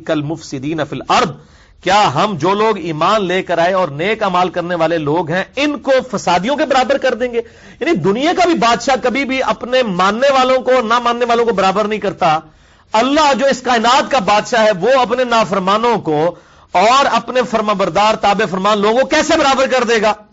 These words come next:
وہ تو ویسے ہی عدل کرنے والا ہے۔ "أَمْ نَجْعَلُ الْمُتَّقِينَ كَالْفُجَّارِ"، کیا یہ چاہتے ہیں کہ ہم پرہیزگار لوگوں کو فاجروں اور فاسقوں اور گنہگاروں کے برابر کر دیں؟ نہیں،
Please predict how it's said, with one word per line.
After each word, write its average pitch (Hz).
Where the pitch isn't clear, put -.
وہ 160
تو 208
ویسے 220
ہی 262
عدل 269
کرنے 254
والا 214
ہے۔ 180
"أَمْ 196
نَجْعَلُ 220
الْمُتَّقِينَ 226
كَالْفُجَّارِ"، 214
کیا 247
یہ 262
چاہتے 262
ہیں 240
کہ 247
ہم 208
پرہیزگار 190
لوگوں 247
کو 180
فاجروں 240
اور 262
فاسقوں 233
اور 240
گنہگاروں 175
کے 269
برابر 240
کر 233
دیں؟ 190
نہیں، 123